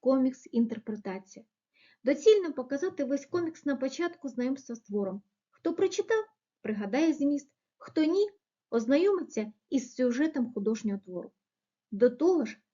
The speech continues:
перегляд коміксу послугує мотиваційним поштовхом до прочитання твору в повному обсязі. Як приклад,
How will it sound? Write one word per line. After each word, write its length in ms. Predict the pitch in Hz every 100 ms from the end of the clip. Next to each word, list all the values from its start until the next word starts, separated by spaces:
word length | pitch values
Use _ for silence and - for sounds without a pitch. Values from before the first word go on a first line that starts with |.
| _
перегляд 460 | 254 359 349 294 294
коміксу 600 | 392 415 320 - 190 185 _ _
послугує 580 | 254 269 294 311 349 339
мотиваційним 800 | 285 277 285 285 285 320 302 294
поштовхом 760 | - 285 311 - 247 - 226
до 100 | 220
прочитання 680 | 220 240 233 226 - 247 220
твору 380 | 214 214 269 262
в 320 | 240 _ _
повному 440 | 233 247 233 226 220
обсязі. 540 | 208 202 190 180 - _ _ _ _ _ _
Як 300 | 214 220 -
приклад, 460 | 233 330 - 202